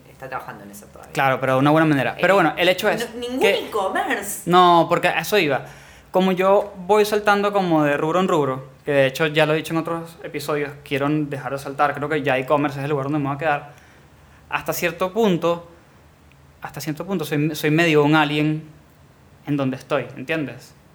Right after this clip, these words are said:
Speaker 1: Sí.
Speaker 2: De hecho, yo llegué a publicidad y tenía amigas que ya estaban en, en agencias y me decían, "Uh, ¿viste el premio del Ojo de Oro Iberoamericano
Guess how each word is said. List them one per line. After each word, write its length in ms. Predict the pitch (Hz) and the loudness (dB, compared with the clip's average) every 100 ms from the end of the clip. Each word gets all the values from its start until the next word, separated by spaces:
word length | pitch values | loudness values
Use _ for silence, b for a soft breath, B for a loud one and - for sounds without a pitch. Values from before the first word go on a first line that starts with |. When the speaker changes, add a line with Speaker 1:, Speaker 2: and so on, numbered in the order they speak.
| _ - | _ -16
Speaker 1:
Sí. 140 | 151 143 - B B - | -16 -16 -20 B B -2
Speaker 2:
De 80 | 185 | -2
hecho, 240 | 180 139 - - | -2 -10 -10 -4
yo 60 | |
llegué 120 | 160 185 | 0 0
a 100 | 185 | 2
publicidad 600 | 202 - 180 190 - - | -2 -2 2 2 0 -10
y 80 | 156 | -8
tenía 240 | 139 131 139 | -4 -2 0
amigas 320 | 147 156 170 | 0 0 -2
que 120 | 165 | -6
ya 100 | 143 | -8
estaban 340 | 139 156 160 160 | 0 2 4 4
en, 320 | 151 139 135 | 2 2 -2
en 100 | 139 | -6
agencias 560 | 127 160 180 156 175 170 | -4 0 0 0 -4 -6
y 80 | 151 | -4
me 140 | 139 | -2
decían, 340 | 143 147 143 B B - | 0 -2 -2 B B -4
"Uh, 280 | 220 254 170 | 0 0 -2
¿viste 280 | 190 320 294 | -4 -8 -8
el 80 | 180 | -10
premio 420 | - 180 214 240 151 | -6 -4 -2 -2 -2
del 240 | 123 113 - - | -6 -10 -18 0
Ojo 340 | 226 208 214 | 0 2 0
de 140 | - - | 0 -2
Oro 360 | 190 185 170 170 - | -2 0 -4 -6 -8
Iberoamericano 1120 | 220 156 143 139 127 131 123 - 185 185 196 | -2 0 2 0 -2 -6 -8 0 2 2 0